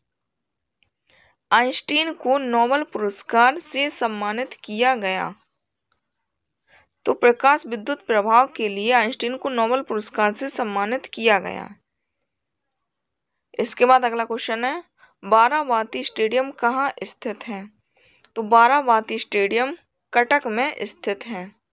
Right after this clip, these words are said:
इसके बाद अगला क्वेश्चन है, ज्ञानपीठ पुरस्कार प्राप्त करने वाली पहली महिला कौन थी? तो ज्ञानपीठ पुरस्कार प्राप्त करने वाली पहली महिला आशापूर्णा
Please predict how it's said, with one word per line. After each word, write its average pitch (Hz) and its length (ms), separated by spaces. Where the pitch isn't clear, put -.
इसके 208 280
बाद 240 160
अगला 220 220
क्वेश्चन 226 420
है, 330 240
ज्ञानपीठ 262 840
पुरस्कार 233 720
प्राप्त 269 380
करने 220 340
वाली 196 440
पहली 240 340
महिला 220 420
कौन 190 400
थी? 185 240
तो - 160
ज्ञानपीठ 269 580
पुरस्कार 226 500
प्राप्त - 380
करने 214 360
वाली 220 320
पहली 220 420
महिला 202 460
आशापूर्णा 208 760